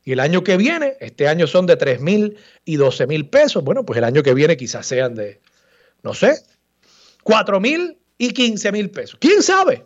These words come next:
¿Quién sabe de cuántos serán los bonos en años subsiguientes?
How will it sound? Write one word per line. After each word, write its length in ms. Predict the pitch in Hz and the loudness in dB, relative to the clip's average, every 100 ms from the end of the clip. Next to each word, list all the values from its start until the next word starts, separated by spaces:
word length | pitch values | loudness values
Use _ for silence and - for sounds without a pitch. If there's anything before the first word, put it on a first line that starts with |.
| _ | _
¿Quién 220 | - 269 | 0 2
sabe 300 | 220 151 117 | 0 -4 -6
de 120 | 151 151 | -6 0
cuántos 320 | 165 175 180 | 2 2 2
serán 220 | 170 165 | 4 4
los 100 | 160 | 4
bonos 300 | 135 151 147 - - _ | 4 0 -2 -10 -20 _
en 180 | 196 180 | -4 0
años 260 | 165 180 165 | 0 0 -2
subsiguientes? 640 | 165 156 135 113 107 | -6 -8 -8 -8 -12